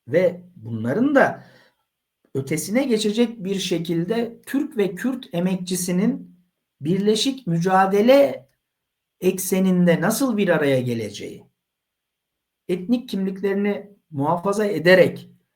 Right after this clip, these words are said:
sınıf üst kimliğinde, sürekli üst kimlik tartışması var ya, sınıf üst kimliğinde nasıl buluşabileceklerine dair bir projeksiyona, bir gelecek tasavvuruna ihtiyacımız var. Yoksa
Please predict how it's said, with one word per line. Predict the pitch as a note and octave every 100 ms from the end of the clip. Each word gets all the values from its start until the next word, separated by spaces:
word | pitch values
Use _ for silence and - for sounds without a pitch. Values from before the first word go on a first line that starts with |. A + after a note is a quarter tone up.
| _ _ _ _ -
sınıf | - - A#3 F4 - -
üst | A3+ A3+ -
kimliğinde, | G3 F3 E3 D3 C#3 B2+ A#2
sürekli | - F3 E3+ D#3
üst | - -
kimlik | D3 C#3+ C#3
tartışması | C3 B2 C3+ B2+ -
var | - B2+
ya, | - - _ _
sınıf | - - A#3 E4+ E4
üst | B3 - -
kimliğinde | G#3 G3 F#3+ F#3 F3+ F#3
nasıl | A#3 A#3 F#3+
buluşabileceklerine | E3 E3+ F#3+ E3+ E3+ E3+ E3+ F3 F3+ F#3 A3 G3+
dair | F3 F3+ - - _ _ _ E3+
bir | - - - _ _ _ _
projeksiyona, | C#3+ D3+ E3+ F3 A#3 A#3 B3 -
bir | F3+ F3+
gelecek | C#3 C#3 C#3 C#4 -
tasavvuruna | G#3 F#3+ C#3 C3+ B2+ A#2
ihtiyacımız | - A2 G#2 - - -
var. | - - _ _ _
Yoksa | B2+ - - E3+ - -